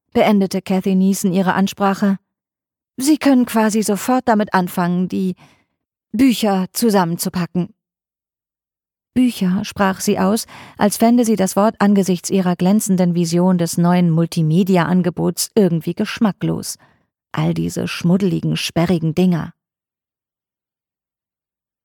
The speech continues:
Mit bangem Herzen und geröteten Augen schleppte sich Nina ins Hinterzimmer, wo die anderen zum Glück ähnlich mitgenommen aussahen.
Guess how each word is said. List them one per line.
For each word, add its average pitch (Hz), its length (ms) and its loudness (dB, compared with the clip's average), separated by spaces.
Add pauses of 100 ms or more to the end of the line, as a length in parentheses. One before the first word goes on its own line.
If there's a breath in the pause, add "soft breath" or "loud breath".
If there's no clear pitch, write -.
(500)
Mit 254 160 0
bangem 294 320 4
Herzen 233 640 -2
und 220 160 -2
geröteten 208 560 -2
Augen 180 520 0
schleppte - 520 -4
sich 185 240 -4
Nina 175 340 2
ins 214 180 -4
Hinterzimmer, 170 680 -4 (420 soft breath)
wo 202 120 -2
die 175 120 2
anderen 170 380 2
zum 170 220 -4
Glück 175 200 -4
ähnlich 185 380 0
mitgenommen 170 540 -2
aussahen. 165 580 -2